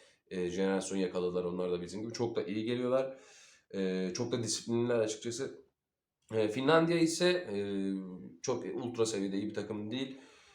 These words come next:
E, bence çok kötü bir takım da değil. Çünkü zor gol yiyorlar. Yani öyle bir kapatıyorlar ki, e, defans anlamında yapması gereken işi çok iyi yapıyorlar.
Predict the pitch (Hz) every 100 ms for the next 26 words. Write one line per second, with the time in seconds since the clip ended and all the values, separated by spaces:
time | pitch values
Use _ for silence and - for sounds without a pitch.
0 | _ - 87 113 127 127 123 117 113 110
1 | 101 104 92 85 113 - 120 123 127 117
2 | 151 - 104 87 80 76 85 - 87 92
3 | 98 104 101 - _ _ - 107 127 123
4 | 123 127 135 151 190 - 156 151 - 110
5 | 101 98 107 110 127 131 117 110 104 101
6 | 98 110 110 117 117 113 107 101 98 113
7 | 123 - 120 95 90 87 90 107 127